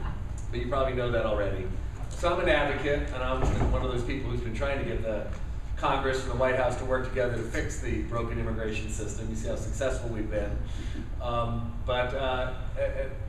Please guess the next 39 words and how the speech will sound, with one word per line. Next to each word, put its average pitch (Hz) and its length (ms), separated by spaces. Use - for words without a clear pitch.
and 139 120
there's 143 140
a 151 40
reason - 420
why 143 220
it's - 140
been - 160
so 127 180
hard. 131 360
It's - 100
because - 440
this 127 460
debate, 135 460
as 127 60
you 151 100
know, 143 180
generates 131 540
more 127 140
heat 131 240
than 113 140
light. 131 280
And 113 440
it's 117 200
very 147 460
difficult 123 460
to 113 60
navigate 113 800
public 123 300
opinion 135 500
and 120 100
the 113 80
strong 135 460
feelings 123 500
and 117 80
the 110 60
passions 120 520
that 113 120
arises. 101 560
I 90 200